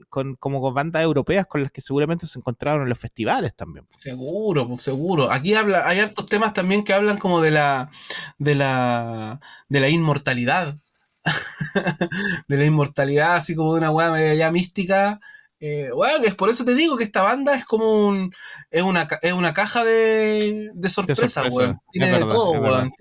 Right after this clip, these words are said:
Speaker 2: Tiene de todo. Podéis
Speaker 1: Es verdad.
Speaker 2: tener una canción hablando de tu con-, condi-, condición sexual, eh, y podéis estar en, hablando de la inmortalidad en otra canción, weón.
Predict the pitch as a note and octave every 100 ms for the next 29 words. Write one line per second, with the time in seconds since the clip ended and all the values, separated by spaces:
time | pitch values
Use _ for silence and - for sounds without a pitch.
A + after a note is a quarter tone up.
0 | G3+ F#3 E3+ G3+ D#3 D3 D#3+ C#3+ A#2+ F3+
1 | F2+ - - - - F3 D#3+ D#3 G3 F3
2 | F3+ F#3 E3+ D#3 D#3 D3+ - D#3 D3+ D3
3 | C#3+ - - D3+ D3 E3+ E3+ D3+ - F#3+
4 | G#3 A#3 - - - - D#3+ D#3+ D#3+ D#3
5 | D3+ D3 D#3 E3 F#3 F3 E3+ C#3 C#3+ D#3+
6 | F3 E3 D3+ D#3+ D#3 D3 D3 D3 E3 F3
7 | F3+ F3 E3 D3+ G3 D#3 B2 B2